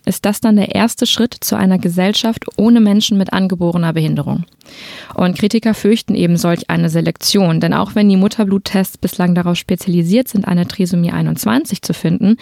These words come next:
ist wohl zu erwarten, dass künftig auch andere Gendefekte frühzeitig entdeckt und deshalb Schwangerschaften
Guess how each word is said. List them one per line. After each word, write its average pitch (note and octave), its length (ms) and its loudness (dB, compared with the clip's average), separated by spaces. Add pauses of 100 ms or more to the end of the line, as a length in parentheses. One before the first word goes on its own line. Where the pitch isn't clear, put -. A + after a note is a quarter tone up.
(380)
ist A#3 160 -2
wohl A3 100 2
zu - 120 -4
erwarten, F3+ 460 0
dass F#3+ 200 -2
künftig G3+ 400 -2
auch F3+ 160 -4
andere G#3+ 280 2
Gendefekte D#3 760 -6
frühzeitig - 840 -6
entdeckt - 460 -4
und E3+ 180 -2
deshalb D#3+ 340 -4
Schwangerschaften D#3 840 -2